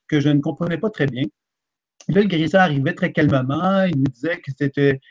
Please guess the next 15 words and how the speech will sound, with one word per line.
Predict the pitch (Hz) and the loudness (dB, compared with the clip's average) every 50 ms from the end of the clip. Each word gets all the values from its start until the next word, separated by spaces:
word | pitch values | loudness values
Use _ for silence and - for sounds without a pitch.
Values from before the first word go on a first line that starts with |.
| _ _ _ | _ _ _
qu'il | - | 4
y | 147 | 4
avait | 143 | 6
une | 147 147 | 6 6
entité, | 147 147 - - - - 175 175 185 196 202 208 208 202 | 4 2 -2 -8 -6 -2 2 4 4 6 6 4 2 2
que | - 147 143 | 0 0 0
parce | 135 139 139 135 | 0 -2 -4 -2
que | - 156 151 | -2 0 0
justement | 139 135 147 - 165 156 160 | 0 0 -2 -2 0 0 0
le | 160 151 | 0 -2
travail | - 151 151 151 | 0 0 0 2
de | 143 143 | 2 2
groupe | 139 131 175 175 | 2 0 -2 -4
se | - - 139 | -4 -6 -6
faisait | - - 139 131 139 143 175 196 190 | -2 0 -2 0 0 0 -2 -2 -4